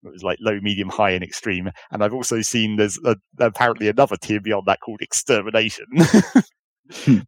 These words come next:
Speaker 1: But I tried attacking an, an extreme map, and it was a proce-, it's a procedurally generated map, and it had, like, not really very much space near, near your spawn to build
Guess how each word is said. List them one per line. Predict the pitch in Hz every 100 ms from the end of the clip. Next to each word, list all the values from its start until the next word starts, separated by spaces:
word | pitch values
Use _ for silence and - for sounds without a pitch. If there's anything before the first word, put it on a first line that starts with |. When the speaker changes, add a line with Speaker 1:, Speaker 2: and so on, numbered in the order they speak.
| _ -
Speaker 1:
But |
I | 131
tried | 135 196 165
attacking | 147 147 143 123
an, |
an | 117 120 147 120
extreme | 120 - - 143 123 98 -
map, | 64 78 - - _ _ _ _ _ -
and | 120 127 123 - - _ _ 135
it |
was | 127 117
a |
proce-, | - 147 151 - _
it's | - 131
a | 123
procedurally | 123 170 131 117
generated | 123 113 90 -
map, | 95 90 - _
and | 123
it | 123
had, | 131 135
like, | 135 127 120
not | 143 160 170
really | 147 151 135
very | 135 131
much | 131
space | - - 127 -
near, | 120 113 107 107
near | 117 113
your | 104 101
spawn | - - 104 95
to | 90
build | 120 117